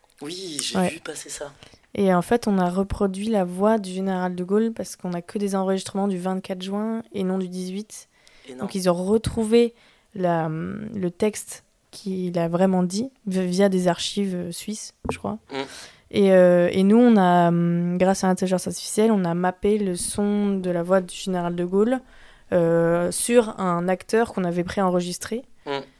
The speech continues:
Speaker 2: Et, euh, grâce
Speaker 1: Ouais.
Speaker 2: à un, grâce à un modèle, du coup, qui transforme, euh, une voix en une autre voix, mais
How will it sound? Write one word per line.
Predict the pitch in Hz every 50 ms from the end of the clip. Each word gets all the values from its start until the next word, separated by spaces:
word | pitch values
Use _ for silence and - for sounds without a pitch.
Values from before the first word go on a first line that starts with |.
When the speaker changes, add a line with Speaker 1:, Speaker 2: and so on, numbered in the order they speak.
| _ _ _ _ _ -
Speaker 2:
Et, | 190 180 175 170
euh, | 170 165
grâce | 170 175 175 185 - - -
Speaker 1:
Ouais. | 185
Speaker 2:
à | 180 175 175 175 175 180 175
un, | - -
grâce | 208 202 202 214 208 -
à | 202
un | 190 185 180 180 175 175 175
modèle, | 175 175 180 196 196 185 196 214 226
du | 214 196
coup, | - 220 214
qui | - -
transforme, | - - 202 196 - - - 214 202 208 202 190 180
euh, | 175 170 170 170 165 170 170 175 175 180 - - _ _ _ -
une | 202 202 196
voix | 185 190 208 208 202 208 196 - _ _ _ _ _
en | 196 185
une | 185 185 185
autre | 185 190 185 - 202
voix, | 185 190 196 202 202
mais | 196 180 175 175